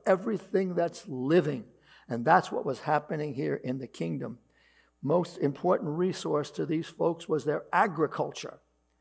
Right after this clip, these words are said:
Uh, the prophet says, "As devastating as this is," and people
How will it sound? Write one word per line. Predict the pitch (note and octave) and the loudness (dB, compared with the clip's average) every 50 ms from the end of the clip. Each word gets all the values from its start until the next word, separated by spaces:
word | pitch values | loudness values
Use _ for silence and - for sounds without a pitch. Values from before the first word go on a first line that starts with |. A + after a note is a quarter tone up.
| _ _ _ _ _ _ _ - | _ _ _ _ _ _ _ 4
Uh, | B2+ C3 C#3 | 6 6 8
the | C3+ C3+ C3+ | 8 6 6
prophet | - F3 F#3 F#3 F3+ - F#3 - | 8 8 8 8 8 4 0 0
says, | - F3 F3 F3+ G3+ E3+ - - - - - _ - | 0 2 4 6 4 4 2 -2 -10 -20 -14 _ 0
"As | D3+ C#3 C#3 | 0 0 2
devastating | C3+ E3 F#3+ G#3+ G#3 A3 F3+ - - F#3+ F3+ F3 E3 F3+ E3+ - - - | 4 4 4 6 4 2 0 0 0 0 2 2 2 0 -2 -4 -4 -2
as | E3+ D3+ D3+ C3+ A#2 A2 A#2 | 0 0 0 0 -4 -6 2
this | C#3+ F#3+ G#3 F3 - - | 4 6 6 6 4 0
is," | - E3+ F3 D#3 B2+ B2 A#2+ - | 0 2 4 4 2 2 -2 -6
and | - D3 C#3 C#3 - | -4 -4 -4 -4 -2
people | - A3+ B3+ - - F3 D#3+ - | -4 -4 -2 0 2 0 0 0